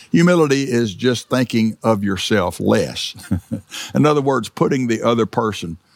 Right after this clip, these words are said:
first. In other words, love always puts the other person first.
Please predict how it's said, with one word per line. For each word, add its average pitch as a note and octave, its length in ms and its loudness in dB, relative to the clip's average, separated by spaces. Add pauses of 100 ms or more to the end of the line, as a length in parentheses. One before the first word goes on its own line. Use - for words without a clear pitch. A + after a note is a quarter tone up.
(180)
first. F2+ 500 -2
In C3 100 0
other D3 160 4
words, C3+ 280 2
love B2+ 520 4
always A#2 460 0
puts - 340 -4
the G#2+ 140 -4
other G2+ 220 0
person E2+ 500 -6
first. - 520 -16